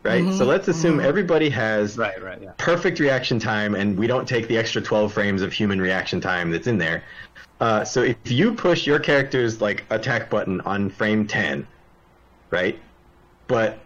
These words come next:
Speaker 1: we're all, I should have picked a different number than ten. Let's go with twelve, because it's not ten. So
Speaker 2: <laughs>
Speaker 1: you push your button on frame twelve, right? We have four frames of delay between us, that means your button actually starts happening on frame sixteen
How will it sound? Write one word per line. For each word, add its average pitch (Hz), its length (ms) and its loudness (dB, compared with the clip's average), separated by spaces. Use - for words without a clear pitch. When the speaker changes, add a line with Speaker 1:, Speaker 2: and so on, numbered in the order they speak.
Speaker 1:
we're 143 440 4
all, 123 420 4
I 113 80 0
should 113 180 0
have 95 120 0
picked - 180 -4
a - 20 0
different 90 220 -2
number 90 180 0
than 82 180 0
ten. 80 300 -4
Let's 113 180 0
go 120 160 4
with 95 200 2
twelve, 87 680 0
because - 320 -4
it's 78 240 -8
not 80 240 -4
ten. 65 240 -6
So 104 340 0
Speaker 2:
<laughs> - 200 2
Speaker 1:
you 170 120 4
push 170 280 2
your 151 100 6
button 135 220 4
on 123 140 2
frame 123 300 2
twelve, 87 460 0
right? 98 280 0
We 139 160 2
have 127 260 2
four 175 180 6
frames 151 340 2
of 143 180 -2
delay 113 240 4
between 104 380 -2
us, - 340 -10
that 147 260 2
means 113 440 0
your 170 160 4
button 147 360 2
actually 113 460 0
starts - 340 -2
happening 101 680 0
on 107 180 -2
frame 98 260 -2
sixteen 104 840 -2